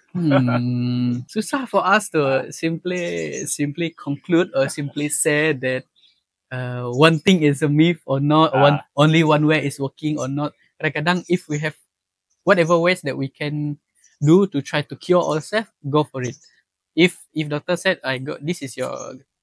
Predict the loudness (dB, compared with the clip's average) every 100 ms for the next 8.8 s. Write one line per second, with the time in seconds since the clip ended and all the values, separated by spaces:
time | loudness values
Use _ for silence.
0 | _ _ -14 -6 -4 -2 -4 -4 0 0
1 | 0 -2 0 2 0 -6 _ _ _ -10
2 | 0 2 2 2 0 0 -2 0 -2 -2
3 | 2 4 4 0 -8 -8 -6 -4 -2 -2
4 | -4 -6 -4 -6 -8 -6 -4 -2 -4 -4
5 | -6 -4 -4 -6 -8 -8 -8 -8 -8 -8
6 | -6 -4 -6 0 4 4 4 2 2 0
7 | -4 -2 -2 -2 0 0 -2 -8 _ -10
8 | -4 -2 -2 -4 -6 -8 -14 -20